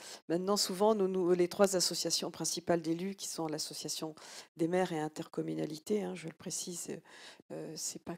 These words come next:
que, que les, les maires, mais c'est aussi les présidents d'intercommunalité, l'association des départements et l'association, euh, des régions. Euh, et, euh, je sais que vous avez aussi, euh,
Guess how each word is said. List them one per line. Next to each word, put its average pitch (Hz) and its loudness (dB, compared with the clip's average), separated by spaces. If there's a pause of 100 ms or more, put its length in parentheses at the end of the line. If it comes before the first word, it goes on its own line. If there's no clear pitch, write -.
que, - -2 (240)
que 170 -2
les, 156 0
les 165 4
maires, 165 2
mais 160 -2
c'est - -4
aussi 156 -2
les 156 -4
présidents 175 2
d'intercommunalité, 165 0 (380)
l'association 208 6
des 202 8
départements 202 8
et 190 8
l'association, 180 4
euh, 165 6
des 165 6
régions. 175 2 (520)
Euh, 175 10
et, 220 12
euh, 165 12
je 170 2
sais 190 4
que 170 8
vous 156 2
avez 170 6
aussi, 165 0
euh, 147 -2